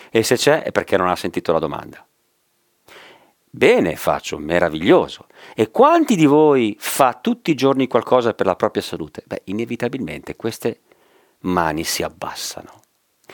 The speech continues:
Amare se stessi no-, è il primo e unico passo che serve a creare quelle che sono le fondamenta per sorreggere il castello, per sorreggere tutto ciò che c'è sopra,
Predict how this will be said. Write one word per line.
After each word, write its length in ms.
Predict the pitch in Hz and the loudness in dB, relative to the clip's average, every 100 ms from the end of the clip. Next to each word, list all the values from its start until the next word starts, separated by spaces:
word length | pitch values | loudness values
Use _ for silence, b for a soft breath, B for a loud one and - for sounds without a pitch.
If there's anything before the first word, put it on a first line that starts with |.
| B B | B B
Amare 360 | 135 170 196 120 | -2 0 2 0
se 160 | - | 0
stessi 720 | 98 - 90 - - 85 - - _ _ _ _ _ b b | -4 -2 -2 -2 -8 -8 -12 -16 _ _ _ _ _ b b
no-, 200 | 151 170 | -2 -2
è 120 | - | 2
il 260 | 120 - 95 | 2 0 -4
primo 540 | - 151 180 190 202 _ - | -2 0 0 -2 -6 _ -8
e 140 | 123 | -6
unico 380 | - 139 - - - | -4 -4 -4 -10 -8
passo 540 | - - - - - _ _ _ _ _ B B B B | -8 -6 -8 -10 -16 _ _ _ _ _ B B B B
che 380 | - 139 131 135 | -2 2 2 0
serve 760 | - - - 120 123 120 123 - b b b | -4 -2 2 2 2 0 0 -4 b b b
a 240 | - 113 107 | 0 0 0
creare 680 | - 123 123 135 170 180 185 | -2 0 2 0 -2 -2 -4
quelle 280 | 113 92 92 | -4 -2 -4
che 120 | - | -6
sono 260 | - 147 | -6 -4
le 100 | 123 | -4
fondamenta 600 | 101 123 123 107 117 151 180 | -4 -4 -2 -2 -4 -6 -6
per 140 | 101 | -4
sorreggere 500 | - 90 95 107 110 | -4 -6 -6 -4 -4
il 100 | 87 | -4
castello, 720 | - 90 - 123 110 90 85 b b b _ _ _ _ _ _ | -10 -8 -6 -6 -6 -8 -10 b b b _ _ _ _ _ _
per 120 | - 101 | -10 -8
sorreggere 640 | - 98 101 101 90 85 _ _ | -6 -4 -2 -2 -2 -4 _ _
tutto 300 | - - 104 | -16 -10 -6
ciò 240 | - 98 | -2 -4
che 160 | - - | -4 -8
c'è 260 | - 95 - | -8 -8 -10
sopra, 500 | - 87 - - | -14 -14 -16 -20